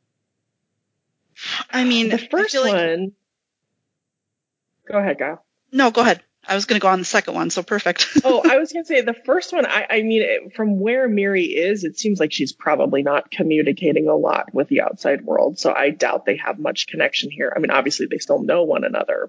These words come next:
Speaker 2: but I'm gonna bet not much. You
Speaker 1: Isn't
Speaker 2: go
Speaker 1: it
Speaker 2: with the
Speaker 1: interesting,
Speaker 2: second
Speaker 1: though,
Speaker 2: one.
Speaker 1: that if, if he had written, if, if he had written his books closer together, you bet damn well we would have seen, like, some mention of a candle in that temple.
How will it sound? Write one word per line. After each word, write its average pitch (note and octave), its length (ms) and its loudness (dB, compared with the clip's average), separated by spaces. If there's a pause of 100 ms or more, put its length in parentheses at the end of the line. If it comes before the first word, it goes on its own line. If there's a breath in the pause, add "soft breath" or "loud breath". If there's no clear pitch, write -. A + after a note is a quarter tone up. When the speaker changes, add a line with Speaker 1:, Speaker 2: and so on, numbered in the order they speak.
Speaker 2:
but - 300 -2 (960)
I'm E3 220 2
gonna C#3 160 4
bet - 260 0
not - 220 -4
much. - 320 -6 (320)
You F#3 100 0
Speaker 1:
Isn't - 140 2
Speaker 2:
go - 20 4
Speaker 1:
it - 60 4
Speaker 2:
with C#4+ 80 0
the A3+ 60 -6
Speaker 1:
interesting, C#4 380 0
Speaker 2:
second C#4 60 2
Speaker 1:
though, C#4+ 140 4
Speaker 2:
one. C#4+ 100 4
Speaker 1:
that G#3 240 2
if, A#3 400 -2 (160)
if B3+ 200 -2
he D#4 160 0
had D4 120 2
written, A3 540 0
if, - 240 -6 (880 soft breath)
if B3 160 0
he - 140 2
had D#4 120 0
written A#3+ 260 2
his A3 160 -2
books - 280 -6
closer F#3+ 400 0
together, F3 340 2
you G#3 220 -2
bet - 280 0 (140)
damn F3+ 300 -2
well F3 180 4
we F3 120 2
would F3 100 2
have E3+ 160 -2
seen, F3+ 320 0
like, E3+ 200 2
some F#3 320 2
mention F3 360 0
of D#3+ 100 -2
a D#3 60 -2
candle D3+ 720 0
in D#3+ 140 -2
that C#3 200 0
temple. - 540 -4